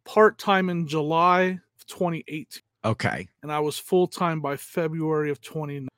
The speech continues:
Speaker 2: Ah, so that's a, that's a pretty good turnaround, 'cause you s-, you see a lot of people that are, that, you know, they take a few years. They've been,
Speaker 1: Yeah,
Speaker 2: there's
Speaker 1: yeah.
Speaker 2: a lot of people that,
Speaker 1: I
Speaker 2: and
Speaker 1: wanted to
Speaker 2: it's
Speaker 1: be, I wanted to go full-time <laughs> so bad.
Speaker 2: it, it was just so much,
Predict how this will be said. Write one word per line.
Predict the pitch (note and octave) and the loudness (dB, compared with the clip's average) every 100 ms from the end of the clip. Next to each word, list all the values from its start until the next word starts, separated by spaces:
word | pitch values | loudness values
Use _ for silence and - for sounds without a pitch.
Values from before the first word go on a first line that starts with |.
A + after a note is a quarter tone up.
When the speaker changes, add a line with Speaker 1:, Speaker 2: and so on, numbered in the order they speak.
| _ | _
Speaker 2:
Ah, | A#2 F#3+ | 6 6
so | E3+ - | 6 2
that's | G#2 C3+ G3+ | 2 4 2
a, | E3+ _ _ - | -2 _ _ -2
that's | C3+ - | -2 -2
a | G#3 - _ _ _ | -6 -6 _ _ _
pretty | A#3 F3+ | 4 6
good | D3+ B2+ | 6 6
turnaround, | G3+ D#3+ A#2+ | 6 4 6
'cause | D3+ A#2 | 6 6
you | |
s-, | D#3 D3+ | 2 0
you | C#3 D3+ | -2 0
see | D3+ F3 | 2 4
a | |
lot | B2 D3 | 6 6
of | G#3 | 4
people | C#3+ - A2 | 0 0 2
that | A2+ | 4
are, | A2 - - | 4 2 0
that, | A#2+ G#2 - _ _ | 2 2 0 _ _
you | C#3 | 2
know, | G#2+ | 4
they | G2 A#2 | 4 4
take | A#2+ B2 A2 - - _ _ | 4 4 4 0 -18 _ _
a | G#2 | -8
few | - C3+ | 2 6
years. | A2 D#3 C#3+ F2 | 8 8 6 4
They've | B2 A2 | 4 6
been, | A2+ | 6
Speaker 1:
Yeah, | C#3 | 6
Speaker 2:
there's | B2 | 4
Speaker 1:
yeah. | G2 | 4
Speaker 2:
a | |
lot | A#2 F3 | 4 4
of | - | 4
people | C#3 - G#2+ | 2 2 0
that, | G#2+ - | 0 0
Speaker 1:
I | D#3 | 0
Speaker 2:
and | D3+ A3 | 4 6
Speaker 1:
wanted | E3+ F#3 | 6 6
to | C3+ | 4
Speaker 2:
it's | C#3 | -4
Speaker 1:
be, | C3+ _ _ | -10 _ _
I | E3 | 4
wanted | F#3 F#3 D#3+ | 6 6 4
to | |
go | D#3 D3+ | 0 0
full-time | - D#3+ - D#3+ B2 | 0 -2 -2 -4 -2
<laughs> | - | -2
so | - D3+ | 0 -2
bad. | C3 - - - _ _ - | -4 -12 -12 -16 _ _ 0
Speaker 2:
it, | D#3 D3+ | 4 6
it | F#3+ | 8
was | G#3 - | 8 6
just | G3+ G#3 - | 6 6 6
so | F#3 F3 | 6 8
much, | D#3+ D#3 - | 6 6 2